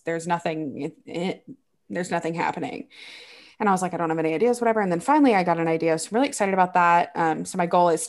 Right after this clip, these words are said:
to prep for that, um, and, like, start to do, I wanna do, like, influencer stuff, like, outreach before I launch, see how that works. We learned about launches in my class, um, in my senior research class.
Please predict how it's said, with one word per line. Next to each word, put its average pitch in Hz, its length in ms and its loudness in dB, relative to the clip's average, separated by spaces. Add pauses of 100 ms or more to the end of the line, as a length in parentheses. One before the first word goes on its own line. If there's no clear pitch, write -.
to 165 240 0
prep 156 340 -2
for - 160 -4
that, 190 440 6
um, 175 460 -4 (140)
and, 180 140 2
like, 165 220 -2
start - 260 -4
to 175 100 -10
do, 170 260 -2 (400)
I 190 60 -2
wanna 190 160 2
do, 185 100 -2
like, 165 180 -2
influencer 202 840 -6 (420)
stuff, 247 440 -6
like, 226 160 -8
outreach - 600 -6
before 208 340 -4
I 202 120 -4
launch, 196 420 -4
see - 240 -8
how 190 140 0
that 180 140 2
works. - 300 -6
We 202 120 -4
learned 202 160 0
about 202 240 2
launches 175 420 0
in 196 80 -4
my 151 120 -2
class, 143 600 -2 (580)
um, 151 380 0
in 180 80 -4
my 165 100 0
senior 165 240 -4
research 165 360 -6
class. 233 420 0